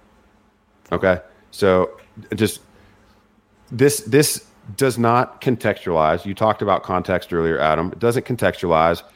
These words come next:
It doesn't take into account landing spot. It doesn't take into account draft pedigree or any of those things. It's purely dominator and the age at which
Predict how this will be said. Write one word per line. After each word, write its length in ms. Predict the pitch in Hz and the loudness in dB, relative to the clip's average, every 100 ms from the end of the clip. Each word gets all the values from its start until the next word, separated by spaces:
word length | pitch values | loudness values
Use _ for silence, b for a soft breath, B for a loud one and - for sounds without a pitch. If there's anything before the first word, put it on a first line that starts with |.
| b b | b b
It 120 | 107 | -2
doesn't 240 | 127 123 | 0 0
take 200 | 110 113 | -2 -2
into 140 | 113 113 | 0 -2
account 380 | - 95 92 80 | 0 0 0 -2
landing 280 | 80 82 | -4 -4
spot. 420 | - - 80 85 - | -6 0 2 2 -2
It 60 | |
doesn't 260 | 123 131 120 | -2 0 0
take 220 | 117 110 | -2 0
into 220 | 107 - | -2 -2
account 340 | 101 98 92 90 _ _ _ | -4 0 0 -2 _ _ _
draft 320 | 107 127 - | -2 -2 -2
pedigree 500 | 143 135 123 123 123 - | -4 -2 0 0 -2 -2
or 160 | 139 - | -6 -4
any 180 | 156 147 | -2 0
of 80 | 95 | 0
those 220 | 87 - | -2 -2
things. 320 | 76 69 - - | -6 -6 -12 -6
It's 180 | 120 - - | -6 -6 -16
purely 560 | - 143 156 151 147 _ _ | -4 -2 0 -2 -4 _ _
dominator 680 | 110 117 120 120 120 117 117 _ _ _ _ - | -2 2 2 2 2 0 -4 _ _ _ _ -2
and 240 | 101 98 - | 0 0 -4
the 140 | 92 - | -12 -4
age 240 | 107 117 | -2 0
at 120 | 104 82 | -2 0
which 400 | 95 95 - | 0 0 -4